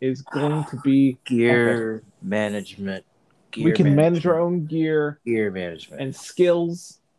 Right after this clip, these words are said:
Speaker 1: and stuff, and
Speaker 2: Oh my God.
Speaker 1: we'll probably know where doors lead.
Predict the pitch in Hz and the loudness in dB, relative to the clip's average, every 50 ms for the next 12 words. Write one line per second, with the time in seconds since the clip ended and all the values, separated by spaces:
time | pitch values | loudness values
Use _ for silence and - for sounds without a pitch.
0 | _ _ _ _ _ _ _ _ - 104 - - 131 123 120 120 135 - _ _ | _ _ _ _ _ _ _ _ -20 -12 -6 -4 -4 -4 -4 -6 -10 -14 _ _
1 | _ _ - - - - - - 214 190 185 - - - - - _ _ - - | _ _ -16 -16 -16 -16 0 2 2 4 4 2 0 -2 -10 -16 _ _ -20 -20
2 | - - _ _ _ - 139 143 135 - - _ _ 110 110 104 98 90 85 85 | -20 -20 _ _ _ -6 -4 -4 -4 -6 -8 _ _ -8 -6 -6 -6 -6 -8 -12
3 | _ _ - - 92 87 85 80 - - 87 - - _ _ 147 147 - - - | _ _ -2 -2 -2 -2 -4 -4 -6 -8 -12 -18 -20 _ _ -4 -4 -4 0 2
4 | 190 185 180 156 180 170 165 160 170 175 175 160 151 156 151 147 135 120 - 175 | 2 2 4 2 0 -2 -2 0 0 0 0 -2 -4 -4 -4 -6 -6 -6 -8 -6
5 | 175 190 190 170 160 175 196 190 196 196 196 170 180 - | -6 -6 -6 -8 -8 -4 -4 -2 -2 -2 -4 -4 -6 -8